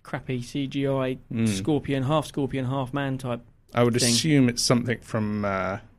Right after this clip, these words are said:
Speaker 2: eating the scorpion in the desert and making a deal with Anubis, but we'll skim
Speaker 1: Mm,
Speaker 2: over that
Speaker 1: we'll
Speaker 2: 'cause
Speaker 1: skim over that 'cause that's
Speaker 2: it's,
Speaker 1: just
Speaker 2: it's not a great movie.
Speaker 1: No, it's not a great movie.
Speaker 2: It was enjoyable.
Speaker 1: I, I think his first decent movie was The Rundown, though,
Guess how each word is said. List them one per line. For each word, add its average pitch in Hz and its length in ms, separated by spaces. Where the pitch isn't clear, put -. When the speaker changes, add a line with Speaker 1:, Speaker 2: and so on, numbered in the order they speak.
Speaker 2:
eating 110 320
the 101 60
scorpion 104 540
in 98 100
the 95 60
desert 95 380
and 95 80
making 95 280
a 95 40
deal 87 240
with 92 100
Anubis, 90 420
but 156 200
we'll 160 180
skim 165 300
Speaker 1:
Mm, 113 60
Speaker 2:
over 95 160
that 87 120
Speaker 1:
we'll 170 100
Speaker 2:
'cause - 80
Speaker 1:
skim 160 140
over 127 200
that 120 120
'cause 143 120
that's 127 180
Speaker 2:
it's, 117 80
Speaker 1:
just 120 280
Speaker 2:
it's 135 300
not 113 260
a 101 40
great 98 320
movie. 85 340
Speaker 1:
No, 117 280
it's 143 180
not 127 160
a 110 40
great 95 240
movie. 104 360
Speaker 2:
It 185 60
was 185 120
enjoyable. 110 580
Speaker 1:
I, 190 120
I 190 100
think 208 160
his 196 140
first 214 320
decent 175 320
movie 135 240
was 135 440
The 127 120
Rundown, 113 500
though, 113 240